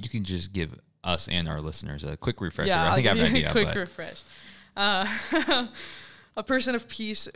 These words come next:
Speaker 2: was defined by three things: receptive, being receptive to Christ, his message,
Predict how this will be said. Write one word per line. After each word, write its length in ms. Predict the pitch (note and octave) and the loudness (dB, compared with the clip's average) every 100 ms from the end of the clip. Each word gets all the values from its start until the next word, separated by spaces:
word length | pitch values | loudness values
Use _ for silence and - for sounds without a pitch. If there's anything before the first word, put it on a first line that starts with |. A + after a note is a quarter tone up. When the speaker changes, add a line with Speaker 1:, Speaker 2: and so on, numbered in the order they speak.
| - | -12
Speaker 2:
was 440 | - G3+ G3 F3 F3+ _ _ _ | -6 -4 -4 -6 -14 _ _ _
defined 400 | F#3+ - F#3 F3 | -14 -4 -4 -4
by 100 | E3 | -8
three 340 | F3 F#3+ F#3+ F#3 | -12 -8 -8 -8
things: 520 | - F3 F3+ F#3 F3+ | -8 -8 -8 -10 -8
receptive, 720 | F3+ - F#3+ F#3+ G3+ G3 F#3+ - | -6 -2 -4 -4 -6 -6 -10 -14
being 180 | F#3 E3+ | -12 -10
receptive 400 | E3+ F3+ F3 E3+ | -8 -10 -10 -14
to 100 | - | -16
Christ, 580 | - - F3 F3 - - - | -18 -10 -8 -8 -10 -14 -16
his 180 | F3 E3+ | -14 -10
message, 720 | F3 F3 - F3 E3+ - | -10 -8 -8 -8 -8 -8